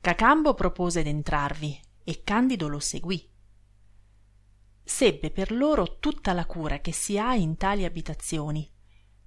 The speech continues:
e furono trattati per l'amor di Dio, come si suol dire. In poco tempo furono guariti dalle loro ferite,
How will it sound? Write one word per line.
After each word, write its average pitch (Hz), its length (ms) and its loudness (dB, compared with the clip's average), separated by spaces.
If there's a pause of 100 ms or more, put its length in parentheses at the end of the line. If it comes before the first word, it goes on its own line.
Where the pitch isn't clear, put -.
e 294 120 -2
furono 180 400 2
trattati 233 580 0
per 180 180 2
l'amor 185 300 2
di 165 140 -2
Dio, 147 520 -6
come 151 240 -6
si 151 140 -4
suol 151 260 -8
dire. 151 400 -8 (1500)
In 151 260 -2
poco 208 300 4
tempo 196 420 2
furono 160 340 -2
guariti 175 420 -2
dalle 147 260 -2
loro 160 240 -2
ferite, 151 680 -6